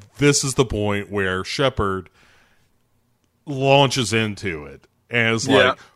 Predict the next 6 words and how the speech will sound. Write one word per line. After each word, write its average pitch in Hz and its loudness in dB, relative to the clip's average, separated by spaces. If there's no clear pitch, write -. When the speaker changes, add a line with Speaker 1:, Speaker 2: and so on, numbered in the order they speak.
Speaker 1:
"Oh, 151 10
please. 131 -4
I 139 6
just 180 4
can't 170 -2
wait 107 2